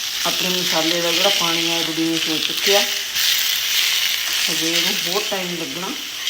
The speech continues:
ਕਿਉਂਕਿ ਇਹਨੂੰ ਮੀਡੀਅਮ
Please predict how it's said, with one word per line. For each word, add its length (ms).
ਕਿਉਂਕਿ 260
ਇਹਨੂੰ 340
ਮੀਡੀਅਮ 400